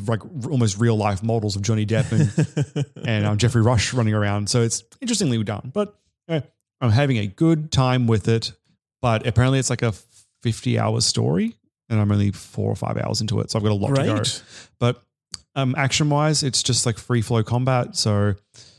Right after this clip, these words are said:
Speaker 1: oh, what's the good, what's
Speaker 2: Do
Speaker 1: a
Speaker 2: you,
Speaker 1: good reference point?
Speaker 2: do you have time for video games?
Speaker 1: No, that's the, that's why
Speaker 2: Or
Speaker 1: I'm so
Speaker 2: Yeah.
Speaker 1: sh-, I'm enjoying it, but,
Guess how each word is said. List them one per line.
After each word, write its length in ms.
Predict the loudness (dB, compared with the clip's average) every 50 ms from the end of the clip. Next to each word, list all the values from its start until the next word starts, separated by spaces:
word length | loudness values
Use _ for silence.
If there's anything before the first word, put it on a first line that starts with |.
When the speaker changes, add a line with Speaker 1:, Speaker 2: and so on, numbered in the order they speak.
| _ _ _ _ _ _ -12
Speaker 1:
oh, 200 | -8 -6 -4 -4
what's 140 | -4 -4 -4
the 40 | -6
good, 180 | -6 -8 -10
what's 120 | -8 -2 0
Speaker 2:
Do 60 | 0
Speaker 1:
a 20 | 0
Speaker 2:
you, 40 | 0
Speaker 1:
good 60 | 0
reference 260 | -4 -6 -6 -8 -8
point? 300 | -4 -4 -4 -4 -4 -2
Speaker 2:
do 80 | -2 -2
you 40 | -2
have 100 | -2 -4
time 380 | -4 -4 -2 0 0 0 0
for 160 | -2 -2 -2 -2
video 280 | 0 2 2 2 0 0
games? 440 | -2 -4 -6 -6 -8 -10 -10 -2
Speaker 1:
No, 240 | 0 2 4 4 4
that's 160 | 2 2 0
the, 80 | 0 0
that's 240 | 2 2 2 4 2
why 100 | 2 2
Speaker 2:
Or 40 | 2
Speaker 1:
I'm 100 | 2 2
so 440 | 0 2 4 4 4 4 2 0 0
Speaker 2:
Yeah. 140 | 2 2 2
Speaker 1:
sh-, 320 | 2 0 -2 -4 -6 -4
I'm 680 | -2 -2 -2 0 0 0 0 0 0 -2 -2 0 2 2
enjoying 380 | 4 4 4 4 4 4 2 2
it, 140 | 0 -2 -2
but, 160 | -4 -4